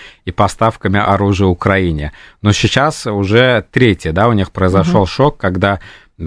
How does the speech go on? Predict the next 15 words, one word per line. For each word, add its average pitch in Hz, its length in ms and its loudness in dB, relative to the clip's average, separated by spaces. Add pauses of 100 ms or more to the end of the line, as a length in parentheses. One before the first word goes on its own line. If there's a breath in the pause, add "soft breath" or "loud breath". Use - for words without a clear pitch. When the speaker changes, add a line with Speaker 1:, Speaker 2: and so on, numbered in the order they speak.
Speaker 1:
при 107 100 0
всех - 280 -2
этих 92 280 -4
угрозах, 110 640 2
э, 82 340 0
Трамп 104 300 -2
готов 90 400 -4
видеться 87 340 -4
с - 120 -10
Путиным 127 480 2
и - 20 -6
как-то 110 320 -2
немножко 104 420 0
нивелировал 101 640 4
тему. 87 480 2